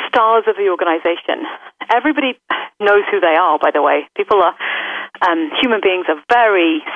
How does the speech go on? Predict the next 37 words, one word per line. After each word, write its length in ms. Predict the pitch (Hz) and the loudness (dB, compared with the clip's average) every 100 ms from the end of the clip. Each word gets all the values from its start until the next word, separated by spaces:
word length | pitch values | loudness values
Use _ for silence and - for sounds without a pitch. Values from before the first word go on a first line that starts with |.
| - | -2
smart 400 | 190 180 156 - | 2 2 2 -2
at 80 | 170 | 0
working 380 | 165 - 170 | 0 0 0
out 240 | 160 151 - - - | 2 2 0 -6 0
who's 140 | 196 - | 0 0
successful, 640 | 127 - - - 170 165 156 - - - | -2 -4 -4 2 4 2 0 -6 -10 0
who's 100 | 202 - | 0 2
high 120 | 180 | 0
potential. 680 | 165 - - 156 - 160 175 - - - | -2 -2 0 0 2 2 0 -2 -8 -2
And, 140 | 185 - | -2 0
and 140 | 214 | 2
if 100 | 190 - - | 2 0 0
those 300 | 220 302 320 - | 4 4 2 0
people 380 | 262 - 202 180 | -4 0 2 4
are 80 | |
being 240 | - 175 170 | 2 -2 0
dedicated 800 | 175 185 208 202 180 - - - - - - - - - | 0 0 -2 -4 -2 -2 -2 -4 -10 -10 -10 -8 -2 2
to 320 | 208 185 180 | 6 6 4
the 140 | 185 | 2
new 180 | 180 180 | 0 -4
strategy 440 | - 180 - 165 170 | -2 -4 -4 -2 0
or 140 | - 170 | 2 2
the 100 | 151 | 0
change, 640 | - 214 185 165 156 - 190 - | 0 2 2 2 0 -4 -8 -8
that 300 | - - 311 | -10 -2 0
sends 200 | - 285 | 2 2
a 260 | 240 190 185 | 0 -2 -2
really 380 | 196 214 202 196 | 0 2 2 2
important 420 | 175 180 170 151 - | 0 -4 -4 -6 -4
signal 240 | 170 160 | 0 -2
to 100 | - | 0
the 80 | 165 | 0
organization 640 | 160 151 151 160 - 156 | 0 0 0 -2 -2 -4
that 160 | 147 - | -6 -6
this 100 | 156 | -4
matters. 360 | 156 143 - - - _ _ _ _ _ _ - - - - | -4 -2 -4 -6 -10 _ _ _ _ _ _ -18 -18 -10 -2
Um, 220 | 196 196 | 0 0